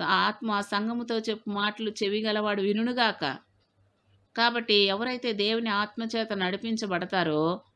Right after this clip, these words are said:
వారు మాత్రమే గ్రహించగలరు. మనలో ఉన్నటువంటి అపవిత్రత ఏంటి, మనం దేవునికి ఇష్టం లేనిది ఎలా, ఏవి,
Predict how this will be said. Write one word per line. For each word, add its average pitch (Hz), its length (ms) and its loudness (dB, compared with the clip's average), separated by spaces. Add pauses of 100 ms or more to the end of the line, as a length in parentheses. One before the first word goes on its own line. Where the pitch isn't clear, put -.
(340)
వారు 185 220 4
మాత్రమే 226 640 2
గ్రహించగలరు. 220 760 2 (1800)
మనలో 208 320 2
ఉన్నటువంటి 220 600 2
అపవిత్రత 220 540 0
ఏంటి, 220 500 2 (640)
మనం 208 260 2
దేవునికి 220 380 4
ఇష్టం 233 280 -4
లేనిది 226 320 2
ఎలా, 208 260 6
ఏవి, 208 540 2